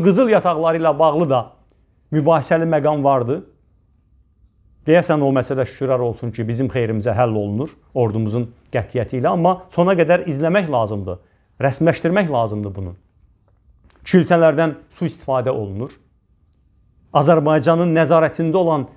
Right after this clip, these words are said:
ərazilərin məskunlaşdırılması üçün hazırlıqlar gedir. Erməni siyasi dairələri çox ciddi şəkildə Şuşa ilə, Hadrutla bağlı iddialarını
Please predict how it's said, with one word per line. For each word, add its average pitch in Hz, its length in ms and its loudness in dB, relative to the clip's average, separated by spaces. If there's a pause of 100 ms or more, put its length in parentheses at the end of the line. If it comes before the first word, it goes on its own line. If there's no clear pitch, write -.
(220)
ərazilərin 156 720 2 (640)
məskunlaşdırılması 151 960 -2
üçün 135 240 -4
hazırlıqlar 123 640 -2
gedir. 101 260 -10 (460)
Erməni 170 480 4
siyasi 170 480 -2
dairələri 151 560 0
çox 226 240 -2
ciddi 180 320 -4
şəkildə 131 480 -4 (640)
Şuşa 196 380 2
ilə, 156 160 2
Hadrutla 156 640 -2
bağlı 147 300 0
iddialarını 135 720 0